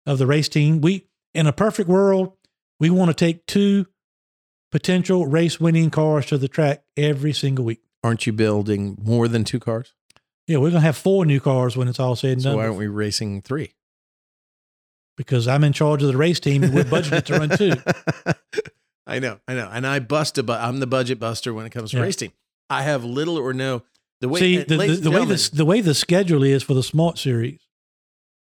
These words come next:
Speaker 1: there's a lot of races back to back to back to back.
Speaker 2: Yeah.
Speaker 1: So if you run two full-time cars, you've gotta have two regular cars and two backup cars.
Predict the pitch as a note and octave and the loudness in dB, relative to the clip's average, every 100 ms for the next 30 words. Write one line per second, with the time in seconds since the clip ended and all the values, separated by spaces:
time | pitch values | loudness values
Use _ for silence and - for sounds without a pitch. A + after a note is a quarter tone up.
0 | _ _ _ _ _ _ C#3+ C3 C3 D#3+ | _ _ _ _ _ _ 0 2 2 2
1 | D3+ C3+ E3 - C3+ A#2+ A#2 C#3 C#3 C3+ | 2 2 2 0 -2 -2 -2 -2 -2 -2
2 | C#3 C#3+ - B2+ C3 - B2 B2+ A#2 _ | -2 -2 -4 -4 -4 -4 -4 -2 -4 _
3 | _ _ _ - G#2+ - _ _ _ - | _ _ _ -16 -16 -16 _ _ _ -2
4 | C#3 C#3 - C#3+ C#3 F3+ F3+ - G3 E3 | 0 0 -2 0 2 2 0 0 0 0
5 | F3+ E3+ E3 D#3+ D3+ - E3+ E3 C#3 B2+ | 0 0 0 0 0 0 0 2 0 -2
6 | C3 C#3 C3 C3+ - - F3 D#3+ E3+ D#3 | -2 0 0 -2 -2 0 2 4 2 2
7 | D3+ - D3 C#3+ C#3+ B2+ C3 B2+ D#3 C#3+ | 0 0 0 2 0 -2 -6 -4 -4 0
8 | D3 B2 B2 - B2 D3+ | 0 -2 -4 -8 -12 -14